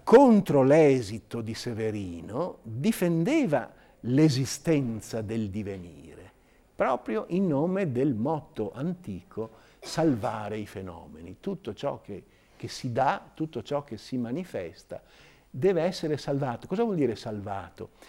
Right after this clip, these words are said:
Va, deve essere spiegato, deve essere giustificato. Non possiamo sbarazzarcene dicendo: "Non c'è, non, non esiste il problema, non c'è". No, no, bisogna, il filosofo ha il compito,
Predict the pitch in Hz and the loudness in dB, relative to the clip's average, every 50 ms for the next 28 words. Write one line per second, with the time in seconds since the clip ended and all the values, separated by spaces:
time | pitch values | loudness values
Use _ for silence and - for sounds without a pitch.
0 | - - - - - _ _ _ _ _ - - - - _ - 151 151 185 190 | -20 -20 -20 -20 -20 _ _ _ _ _ -20 -20 -20 -20 _ -4 0 0 0 0
1 | - - - 131 190 220 277 269 - - 165 139 - - - - 135 127 110 120 | 0 -4 -2 0 2 2 2 0 0 0 -2 -2 -2 -4 -4 -2 0 0 0 0
2 | 156 226 247 151 - - - 101 - - _ _ - - - - - 139 156 208 | 0 -2 -2 -6 -10 -12 -14 -14 -14 -16 _ _ -20 -20 -20 -8 -2 0 0 0
3 | 240 233 - 185 165 151 127 135 123 - - 143 117 - 110 107 - 180 208 220 | 0 0 0 2 2 2 2 0 -2 -2 -4 -6 -4 -4 -6 -4 0 0 0 0
4 | 175 147 - - 117 117 98 - - 139 156 185 190 165 - - 131 - 247 285 | 0 -4 -6 -8 -8 -8 -8 -8 -8 -6 -4 -4 -4 -4 -4 -6 -4 0 0 2
5 | 302 262 214 139 - - - - - _ _ _ - 123 120 120 139 139 139 127 | 2 2 2 2 0 -6 -12 -20 -20 _ _ _ -10 -6 -2 0 2 2 2 0
6 | - - - - 175 185 185 165 156 - - 165 151 143 143 143 139 127 - - | -4 -4 0 2 2 2 2 0 -2 -2 0 0 2 2 2 0 -2 -2 -4 0
7 | - 170 170 160 165 147 139 143 151 156 - - - - - - - - - - | 2 4 4 6 4 4 4 4 2 2 2 2 0 0 0 -2 -8 -20 -20 -20
8 | - - - - - - _ _ _ _ _ - - - - - - - - - | -20 -20 -20 -20 -20 -20 _ _ _ _ _ -14 -14 -14 -14 -18 -20 -20 -18 -8
9 | - 131 151 151 127 165 190 233 208 170 190 202 185 185 156 127 135 131 131 120 | -2 0 0 0 2 2 2 4 4 4 4 2 2 2 0 0 0 -2 -2 -4
10 | 113 92 85 82 - - _ _ _ _ _ _ _ _ _ _ - 160 180 160 | -6 -8 -10 -16 -20 -20 _ _ _ _ _ _ _ _ _ _ -4 -2 -2 -2
11 | 135 - - - - - - - - 226 311 302 - - - - - - - - | -4 -6 -10 -12 -12 -14 -18 -12 -8 -6 -6 -6 -6 -8 -10 -18 -20 -20 -16 -10
12 | - 120 107 131 190 294 247 151 - 123 - - 196 311 294 226 147 123 107 - | -8 -4 0 2 2 2 0 -2 -8 -10 -8 -6 -2 -2 -2 -2 -2 -4 -8 -8
13 | - - - - - - - - - 170 143 107 110 - - - - - 135 120 | -10 -14 -14 -16 -20 -20 -14 -8 -8 -6 -6 -8 -10 -16 -10 -4 -4 -2 -2 -4
14 | 110 - 139 147 - - | -8 -10 -12 -12 -10 -12